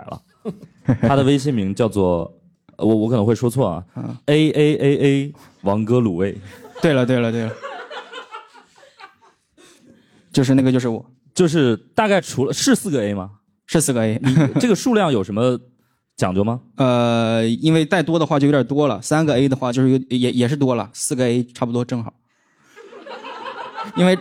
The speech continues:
Speaker 2: 大多数人的人、呃，人在下面，前面加 A，他会，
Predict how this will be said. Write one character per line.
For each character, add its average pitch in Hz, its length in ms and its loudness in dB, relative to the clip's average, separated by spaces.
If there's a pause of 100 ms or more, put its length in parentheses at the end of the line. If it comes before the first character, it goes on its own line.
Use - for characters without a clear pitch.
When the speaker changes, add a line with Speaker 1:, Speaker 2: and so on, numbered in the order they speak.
(120)
Speaker 2:
大 220 140 2
多 202 140 4
数 214 100 2
人 170 280 2
的 156 100 0
人、 151 100 0
呃， 143 200 0
人 139 380 2
在 170 140 0
下 175 120 -2
面， 156 80 -4
前 147 120 -2
面 156 140 0
加 151 160 0
A， 156 260 -2
他 156 200 -2
会， 131 440 0